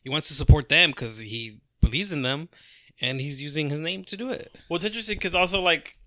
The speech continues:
Speaker 2: Lorne Michaels produced this.
Speaker 1: Mm.
Speaker 2: And, like, Lorne Michaels is S N L, and Julio used to work at S N L. He used to be a writer. So, I mean, I don't know. I, I, I'm, I kinda am, like, giving it up a little bit to Lorne Michaels 'cause he's been producing a lot of stuff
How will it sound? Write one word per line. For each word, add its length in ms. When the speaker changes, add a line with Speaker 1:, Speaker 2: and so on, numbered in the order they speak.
Speaker 2:
Lorne 300
Michaels 340
produced 400
this. 440
Speaker 1:
Mm. 340
Speaker 2:
And, 240
like, 120
Lorne 240
Michaels 720
is 140
S 200
N 120
L, 340
and 140
Julio 300
used 220
to 60
work 180
at 80
S 140
N 100
L. 240
He 60
used 140
to 60
be 60
a 60
writer. 400
So, 340
I 100
mean, 180
I 80
don't 140
know. 140
I, 140
I, 160
I'm, 140
I 80
kinda 280
am, 320
like, 200
giving 260
it 140
up 180
a 20
little 200
bit 220
to 60
Lorne 240
Michaels 520
'cause 140
he's 140
been 180
producing 460
a 40
lot 280
of 80
stuff 580